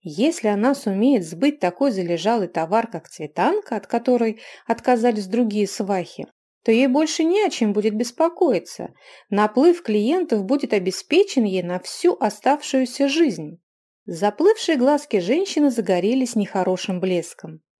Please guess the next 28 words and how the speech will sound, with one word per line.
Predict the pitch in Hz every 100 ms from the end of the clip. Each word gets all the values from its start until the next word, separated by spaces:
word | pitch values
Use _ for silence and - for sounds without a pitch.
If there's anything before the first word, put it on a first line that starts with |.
| -
"Мой | 175 175 -
господин, | 247 240 - 330 392 427 440 359 226 190 - - -
а | 185 185
вы | 156 226 302
не | 175 156
промах! | - 160 190 415 453 254 175 - - - -
Если | - 147 202 285 -
вас | 208 269 -
интересуют | 208 - 190 170 - 220 151
деньги, | - 202 370 392
то | 247 233
вы | 190
сразу | 190 - 208 180 175 185 285
угодили | 311 349 349 349 381
в | - -
цель. | - 349 170 170 _ _ _
Это | - 226 226
самая | 240 - - 240 269 294 302
богатая | 294 302 202 247 285 330
невеста | 320 311 233 269 294 285
из | 233
всех, | - - 226 285 392
что | - 226
были | 247 254
у | 233
меня | 233 240
на | 320 359
ярмарке!" | 415 466 440 233 196 185 - 165